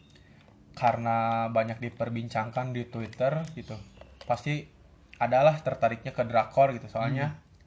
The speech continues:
Speaker 1: temen gua juga ada sempat nanyain ke gua drakor apa
Speaker 2: Hmm.
Speaker 1: yang rame gitu, karena
Speaker 2: Hmm.
Speaker 1: tertarik dari obrolan Twitter itu. Apalagi drakor-drakor yang muncul di Netflix tuh pasti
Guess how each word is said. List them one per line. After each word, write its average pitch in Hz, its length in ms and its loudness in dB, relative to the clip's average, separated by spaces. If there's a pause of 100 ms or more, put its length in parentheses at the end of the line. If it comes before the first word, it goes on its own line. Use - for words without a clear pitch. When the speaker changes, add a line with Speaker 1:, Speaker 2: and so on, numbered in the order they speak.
Speaker 1:
temen 113 240 -6
gua 113 180 -6
juga 117 300 2
ada 120 400 4 (240)
sempat 117 320 -2
nanyain 123 400 0
ke 120 80 -4
gua 113 180 -2
drakor 110 320 -2
apa 107 160 -4
Speaker 2:
Hmm. 113 140 -2
Speaker 1:
yang 110 100 -2
rame 104 300 -2
gitu, 98 160 -10
karena 123 180 2
Speaker 2:
Hmm. 123 80 0
Speaker 1:
tertarik 120 380 0
dari 113 160 -2
obrolan 107 420 -2
Twitter 107 380 -10
itu. 107 240 -16 (1200)
Apalagi 131 760 2
drakor-drakor 120 840 0
yang 120 220 0
muncul 117 340 -6
di 113 140 -6
Netflix 110 480 -8
tuh 107 100 -10
pasti 123 460 -6